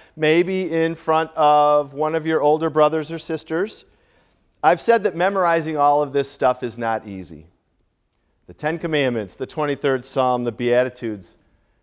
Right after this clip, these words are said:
and of course that song. I know it's a lot. You deserve all the praise and admiration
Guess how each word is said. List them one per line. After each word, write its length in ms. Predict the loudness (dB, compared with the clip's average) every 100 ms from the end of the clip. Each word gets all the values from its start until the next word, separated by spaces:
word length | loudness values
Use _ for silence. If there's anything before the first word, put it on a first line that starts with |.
| _
and 100 | -10
of 120 | -10
course 340 | -4 0 0 -2
that 220 | -4 -4
song. 540 | -2 -2 -2 -4 -10 -14 _ _ _ _ _ _ _ _ _ _ -20 _ _ -2
I 100 | 4
know 160 | 4
it's 100 | 4
a 60 | 2
lot. 520 | 2 2 -4 -14 _ _ _ _ _ _ _ _ _ _
You 220 | 0 0 2
deserve 440 | -2 2 2 4
all 420 | 6 6 4 2
the 80 | -2
praise 680 | -4 2 4 4 2 0 -2
and 120 | 0
admiration 880 | 2 2 2 0 0 0 -4 -6